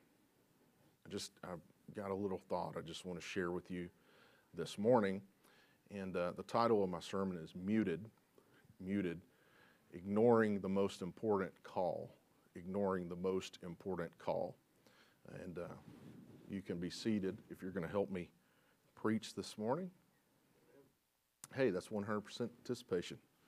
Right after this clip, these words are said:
<laughs> How many of you, uh, enjoy these little devices? Phones. They're, uh, they're very beneficial, aren't they? I know we have a love-hate relationship with them.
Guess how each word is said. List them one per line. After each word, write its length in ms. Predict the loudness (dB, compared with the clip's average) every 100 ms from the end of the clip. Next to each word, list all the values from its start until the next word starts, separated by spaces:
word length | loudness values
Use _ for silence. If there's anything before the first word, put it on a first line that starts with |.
| -20 -20 -18 -16 -16 -14 -14 -14 -14 -6
<laughs> 120 | -4 -4 -10 -14 -16 -20 -20 -20 -20 -20 -20 _ _ _ _ _ _ _ _ _ _ _ _ _ _ _ _ _ _ _ -12 -12 -14 _ -4
How 140 | 4
many 180 | 8 10
of 140 | 10
you, 240 | 10 8 6
uh, 300 | 4 2 0 -4 _
enjoy 400 | -4 0 2 4
these 220 | 2 -2
little 220 | -2 -2 -2
devices? 720 | -2 -2 -4 -6 -12 -16 -20 _ _ _ _ _ _
Phones. 580 | -4 -2 -2 -6 -12 -18 -20 -20 _ _ _ _ _ _ _ _ _ _ -12
They're, 240 | -8 -6
uh, 140 | -8 -10 -18 -12
they're 140 | -6 -2
very 240 | 2 2
beneficial, 580 | 2 -2 -2 -2 -2 -2
aren't 220 | -2 -2
they? 220 | -2 -6 -8 -10
I 80 | -2
know 160 | 2 4
we 120 | 4
have 140 | 4
a 60 | 2
love-hate 540 | 2 2 2 0 -2
relationship 680 | 0 0 0 -4 -6 -4 -4
with 160 | -6 -4
them. 280 | -2 -2